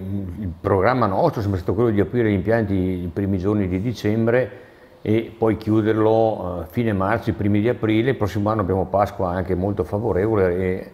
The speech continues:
andremo a Pasqua. Sicuramente questo darà anche per dare l'opportunità agli alberghi di assumere il personale per una stagione lunga, perché adesso qui il problema del personale, eh, eh, negli alberghi è un problema che dobbiamo dare la possibilità almeno di fare un certo periodo di lavoro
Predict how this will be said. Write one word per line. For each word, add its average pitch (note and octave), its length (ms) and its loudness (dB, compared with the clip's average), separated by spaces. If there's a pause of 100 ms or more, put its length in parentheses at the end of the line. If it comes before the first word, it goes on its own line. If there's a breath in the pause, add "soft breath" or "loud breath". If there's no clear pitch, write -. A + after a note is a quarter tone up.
andremo E2+ 340 -2
a D#2+ 40 -2
Pasqua. F#2 520 0 (680 loud breath)
Sicuramente A2+ 580 0
questo A2+ 260 -2
darà G2+ 320 2
anche A2 240 0
per G2+ 160 0
dare A2+ 180 4
l'opportunità A2+ 960 0
agli G2+ 160 -2
alberghi A#2+ 500 0
di G2+ 100 -2
assumere G2+ 340 -2
il D#2 40 -8
personale G2+ 520 -4
per F#2+ 120 -4
una F2+ 120 0
stagione G2 520 -2 (180)
lunga, G#2+ 480 0
perché G2 340 -4
adesso F2 240 -8
qui G2 160 -4
il G2 100 -6 (180)
problema G2+ 300 -2
del E2+ 80 -4
personale, F#2 680 -4 (540 loud breath)
eh, F2+ 540 -4
eh, F2 40 -2
negli F#2 220 0
alberghi G2 560 2
è F#2+ 80 -2
un F#2+ 140 -2
problema G#2+ 480 0
che F#2 120 -4
dobbiamo G2 380 0
dare G2 180 0
la G2 80 2
possibilità G2 680 -4
almeno F#2 460 -2
di F#2 100 -4
fare F#2 260 -4
un F2+ 160 -4
certo F#2 300 -2
periodo F2 540 -2
di D#2 100 -4
lavoro F2 600 -2